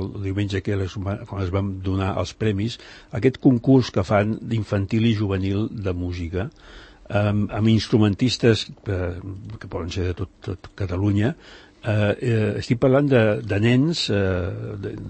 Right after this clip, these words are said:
deu, onze, dotze anys, o fins a setze o disset, però que és una, un, un concurs que ja fa alguns anys que s'està fent, amb uns resultats fantàstics.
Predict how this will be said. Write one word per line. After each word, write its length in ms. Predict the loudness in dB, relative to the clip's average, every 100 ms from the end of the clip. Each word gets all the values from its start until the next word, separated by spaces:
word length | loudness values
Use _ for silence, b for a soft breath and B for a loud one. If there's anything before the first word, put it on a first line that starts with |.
| 0
deu, 180 | 4 6 6 4
onze, 300 | 2 2 0
dotze 320 | 0 -2 0 0
anys, 320 | -2 -6 -10 b b b b -8
o 240 | 0 0
fins 300 | 0 -2 0 4
a 380 | 4 4 2 -4 -10 -12 -8
setze 240 | -6 -6
o 60 | -6
disset, 400 | 0 4 4 2 b b b b b -20 -10
però 220 | 4 4 6
que 160 | 6 8 6
és 100 | 4 4
una, 480 | 4 6 6 6 6
un, 320 | 2 0 0 0 0 -2 -2 -4
un 80 | 0
concurs 480 | 2 2 2 0 2
que 80 |
ja 160 | 4 4
fa 220 | 4 4
alguns 340 | 6 2 2 0
anys 160 | -2
que 80 | -6
s'està 240 | -6 -4
fent, 380 | -4 -2 -2 -4 b b b b
amb 240 | 2 4
uns 80 | 6
resultats 560 | 6 4 4 0 0 -16
fantàstics. 800 | -8 -6 -6 -8 -12 -16 -18 -20